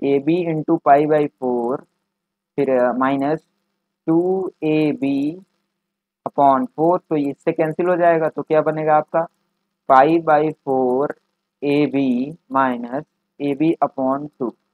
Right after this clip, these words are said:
यही right answer आ जाएगा। तो कौन सा correct हो रहा है? D is the correct one। ये formula based question है। जब अगर अभी formula based question, अभी एक दो question formula based लिया, क्योंकि आपको formula अगर पता हो तो direct आप, अ,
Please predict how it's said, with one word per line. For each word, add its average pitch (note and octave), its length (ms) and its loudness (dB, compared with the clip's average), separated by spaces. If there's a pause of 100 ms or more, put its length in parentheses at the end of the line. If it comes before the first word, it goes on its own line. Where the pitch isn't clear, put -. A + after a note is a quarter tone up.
(480)
यही C3+ 200 0
right D3 240 2
answer E3 300 2
आ E3 100 6
जाएगा। D3+ 360 2
तो C#3 180 -4
कौन C#3+ 240 -4
सा D3+ 120 -2
correct D3 320 -2
हो D#3 60 2
रहा D#3+ 100 2
है? E3 60 2
D D3 80 -2
is C3+ 220 -2
the C3 100 -2
correct A#2+ 300 -4
one। A#2+ 140 -12
ये E3+ 100 0
formula E3+ 460 2
based A#2+ 220 -2
question A#2 300 -14
है। A2 160 -16 (840)
जब C3 220 2
अगर D3+ 280 4
अभी C#3 240 4
formula D3+ 420 4
based D#3 220 0
question, D#3 380 -4
अभी C#3+ 260 0
एक C#3 120 0
दो D3 120 0
question D3 300 -6
formula C#3+ 400 2
based B2+ 240 -4
लिया, C#3 120 -2
क्योंकि D#3+ 220 -2
आपको D#3+ 240 2
formula D3+ 420 2
अगर D#3 160 2
पता D3+ 240 -2
हो D#3 100 2
तो E3+ 120 -6
direct C#3 340 0
आप, C#3 160 0
अ, B2 380 -4